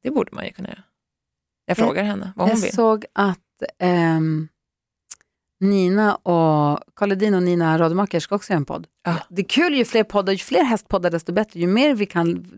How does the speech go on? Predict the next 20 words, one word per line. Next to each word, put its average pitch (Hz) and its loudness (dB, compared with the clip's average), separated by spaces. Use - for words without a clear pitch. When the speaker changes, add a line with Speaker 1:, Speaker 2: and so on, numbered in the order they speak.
Speaker 2:
lära 190 0
oss 185 -4
av 175 2
varandra 156 2
och 160 0
lyssna 170 -4
på 170 -2
varandra 151 -2
och 175 -10
ju 170 -2
mer 180 2
poddar 156 -2
och 165 2
information 156 -4
det 147 -6
finns 180 -8
desto 151 -16
bättre 175 -10
ju. 151 -10
Speaker 1:
Verkligen. 175 -4